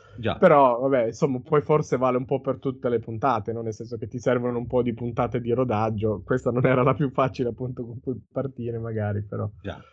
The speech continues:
Speaker 2: Al di là di questo, eh, appunto, poi era, era tutto, ecco, ben motivato, ben contestualizzato, e quindi, nonostante sia stato caotico e nell'esecuzione e per il numero di persone coinvolte,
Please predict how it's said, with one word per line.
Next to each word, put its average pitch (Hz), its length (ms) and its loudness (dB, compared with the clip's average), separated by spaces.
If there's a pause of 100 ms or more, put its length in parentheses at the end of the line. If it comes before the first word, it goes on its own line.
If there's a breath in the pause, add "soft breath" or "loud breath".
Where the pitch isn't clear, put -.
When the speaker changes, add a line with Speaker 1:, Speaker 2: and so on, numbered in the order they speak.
(100)
Speaker 2:
Al 120 140 2
di 127 100 4
là 127 120 8
di 135 80 6
questo, 110 560 2
eh, 104 1000 -2
appunto, 107 420 -2
poi 151 160 6
era, 131 220 6
era 156 200 6
tutto, 180 300 2
ecco, 127 200 0
ben 143 160 4
motivato, 139 600 0
ben 113 180 -2
contestualizzato, 104 1200 -4 (440)
e - 100 -4
quindi, 117 260 0
nonostante 135 800 2
sia 113 120 -4
stato 113 300 -4
caotico 117 800 0
e 123 100 0
nell'esecuzione 113 1040 0
e 120 140 2
per 113 180 2
il 113 140 -2
numero 131 340 4
di 113 80 -2
persone 113 400 -4
coinvolte, 104 800 -2